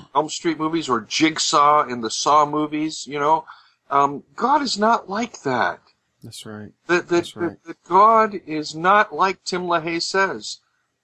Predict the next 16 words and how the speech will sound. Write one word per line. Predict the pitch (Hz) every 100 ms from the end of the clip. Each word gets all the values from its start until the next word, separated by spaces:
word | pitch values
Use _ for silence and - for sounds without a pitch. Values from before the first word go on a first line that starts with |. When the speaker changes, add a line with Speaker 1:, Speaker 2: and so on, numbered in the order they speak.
| _
Speaker 1:
I, | 156 185
you | 185 170
know, | 170 180
sorry | - 190 214 220 208
to | -
say | - 180 180
this | 180 185
to | 151
Brother | 143 170 175
Tim | - 180
LaHaye, | 175 156 196 202
but | 190
he | 190
worships | 196 214 226 - 233 -
an | 226
idol, | 214 220 214 208 185